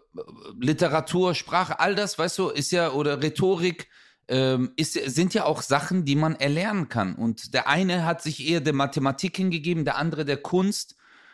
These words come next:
äh, die andere der, keine Ahnung, der Musik und hat dort ihr, äh, äh, ihr Leben gefunden oder ihre Erfüllung. Und wenn man halt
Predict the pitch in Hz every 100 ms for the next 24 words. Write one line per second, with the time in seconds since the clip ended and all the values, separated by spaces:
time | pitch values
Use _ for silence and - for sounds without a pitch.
0 | - 117 123 127 123 117 131 131 165 160
1 | 165 160 135 147 143 147 151 139 160 170
2 | 131 131 135 123 170 190 - _ - -
3 | - 269 - - 151 147 180 185 - 156
4 | 156 151 147 - _ _ _ _ _ _
5 | - - 113 113 113 110 107 - 107 110
6 | 120 120 117 190 220 165 120 - 104 101
7 | 117 135 - 107 107 104 113 110 110 107
8 | 104 - 175 110 131 180 _ - - -
9 | 120 175 208 180 180